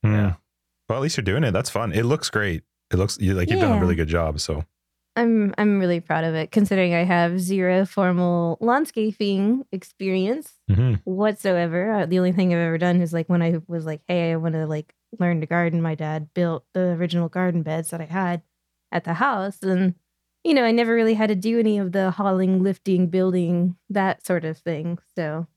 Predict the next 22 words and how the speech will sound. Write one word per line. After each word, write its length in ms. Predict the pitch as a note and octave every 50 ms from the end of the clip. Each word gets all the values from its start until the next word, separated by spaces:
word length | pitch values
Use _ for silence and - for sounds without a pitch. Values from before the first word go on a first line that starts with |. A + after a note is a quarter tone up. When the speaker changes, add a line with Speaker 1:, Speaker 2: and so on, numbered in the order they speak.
| _ _ - -
Speaker 3:
I've 120 | C#4 C4+
had 100 | C4+ D#4
to 80 | D4 C#4+
learn 180 | D4 D4 D4 C#4+
how 60 | C#4+
to 40 | C4+
do 120 | B3+ B3+ B3
all 80 | A#3 A3+
that. 260 | G3+ E3 E3+ - - _ _ _ _ _ _ _ _ _
And 100 | - G#3 G3
putting 260 | G#3+ G#3+ G3+ A3 G#3+
down 220 | G3+ G#3 G3+ G3 F#3+
mulch 300 | F#3+ G3 G3 F#3+ - -
is, 240 | F#3+ F3+ F3+ E3+
like, 260 | F#3 F#3 F3+ F3+ F3+ - -
actually 680 | F#3+ F#3+ F#3+ F#3+ F#3 - - - G3+ F#3+ F#3+ F#3 F#3
fucking 460 | F#3 - - F#3 F#3 - - F#3 F3+ E3+
backbreaking 580 | E3 D#3+ D#3+ D#3 - D#3+ D#3 D3+ - D#3 D#3+ D#3+
work. 320 | D#3 D#3+ D#3 D3+ C#3 -
Oh 180 | - F3 F3 F3
my 140 | E3 D#3 D#3+ D#3 _ -
God. 360 | - - - - - F3+